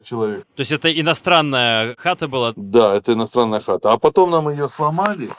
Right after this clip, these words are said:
Speaker 1: у нас получился залёт, к нам просто поселили ещё восемь тайцев, и всё. Ха, вот тебе получился смешанная хата, ну и конфликты сразу же пошли.
Speaker 2: А зачем они это сделали?
Speaker 1: Ну, наказание.
Speaker 2: А вы что-то не то сделали?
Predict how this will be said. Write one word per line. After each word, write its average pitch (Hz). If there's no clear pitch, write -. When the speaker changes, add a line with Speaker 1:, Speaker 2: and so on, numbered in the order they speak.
Speaker 1:
у 120
нас 127
получился 123
залёт, 147
к -
нам 123
просто 110
поселили 110
ещё 98
восемь 110
тайцев, 147
и 135
всё. 147
Ха, -
вот 127
тебе 117
получился 104
смешанная 110
хата, 113
ну 202
и 180
конфликты 123
сразу 95
же 82
пошли. -
Speaker 2:
А 117
зачем 123
они 117
это 113
сделали? 107
Speaker 1:
Ну, 101
наказание. 101
Speaker 2:
А 98
вы 95
что-то -
не 110
то 117
сделали? 117